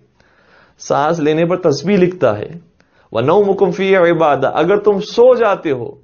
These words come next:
کوئی حرام نہیں کر رہے، حرام سے اپنے آپ کو بچایا ہوا ہے، اگر تم سو بھی جاؤ گے ماہ مبارک رمضان میں، پروردگار اس کا بھی تمہیں عبادت کا ثواب دے دے گا۔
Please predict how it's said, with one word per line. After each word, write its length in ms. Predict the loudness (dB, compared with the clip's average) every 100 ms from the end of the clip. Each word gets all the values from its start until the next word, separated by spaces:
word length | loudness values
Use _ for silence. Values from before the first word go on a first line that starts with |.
| _ _
کوئی 140 | -2
حرام 400 | -2 0 0 0
نہیں 140 | -2 -4
کر 160 | -2
رہے، 140 | 0 0
حرام 300 | 0 -2 0
سے 120 | 0
اپنے 180 | 0 0
آپ 120 | 0
کو 80 | 0
بچایا 320 | 2 2 4
ہوا 240 | 2 0
ہے، 100 | -2 -8 _ _ _
اگر 220 | -6 -4
تم 200 | 0 -2
سو 360 | -2 0 2 4
بھی 140 | 4
جاؤ 260 | 2 2 2
گے 120 | 2
ماہ 260 | 0 0 0
مبارک 400 | 0 0 0 0
رمضان 380 | -2 -2 -2 -2
میں، 100 | -2
پروردگار 600 | 0 0 0 2 2 0
اس 340 | -2 -6 -8
کا 280 | -2 0 2
بھی 180 | 0 -2
تمہیں 300 | -2 0 0
عبادت 340 | 0 0 0
کا 80 | 0
ثواب 260 | 0 -2
دے 100 | -2
دے 120 | -6
گا۔ 140 | -8